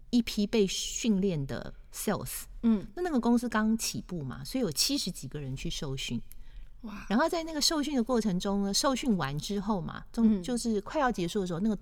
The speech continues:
Speaker 1: 董事长就出来精神喊话，
Speaker 2: 嗯。
Speaker 1: 就跟他们说：“你们这群小伙子，里面会有三个人，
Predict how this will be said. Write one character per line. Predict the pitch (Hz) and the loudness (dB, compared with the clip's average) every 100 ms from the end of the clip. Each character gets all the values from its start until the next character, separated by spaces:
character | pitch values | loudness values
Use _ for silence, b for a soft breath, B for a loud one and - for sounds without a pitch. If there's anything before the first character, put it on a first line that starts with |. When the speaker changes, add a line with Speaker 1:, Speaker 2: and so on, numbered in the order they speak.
| - | -4
Speaker 1:
董 | 156 156 | -4 -2
事 | 233 | -2
长 | 156 | -2
就 | 151 | -2
出 | 175 - | -4 -2
来 | 175 | -2
精 | 147 180 | -2 -4
神 | 170 147 | -4 -4
喊 | 131 - - | -6 -8 -12
话， | - 151 - 214 | -2 -2 -2 0
Speaker 2:
嗯。 | 220 185 B | 0 0 B
Speaker 1:
就 | - 392 | 2 2
跟 | 359 | 4
他 | 311 | 4
们 | 220 | 4
说 | 240 240 | 4 4
：“你 | 196 | 6
们 | 240 | 8
这 | 415 | 6
群 | 254 226 | 8 4
小 | 208 175 | 4 0
伙 | - 151 117 | 0 -4 -4
子， | - - - - - - b b b b b b - - - - | -8 -12 -14 -16 -16 -14 b b b b b b -16 -14 -10 2
里 | 185 | 6
面 | 220 359 | 8 6
会 | 262 285 | 4 4
有 | 143 | 4
三 | - - 190 190 | 0 -2 -2 0
个 | 165 | 0
人， | 139 - - | -2 -6 -6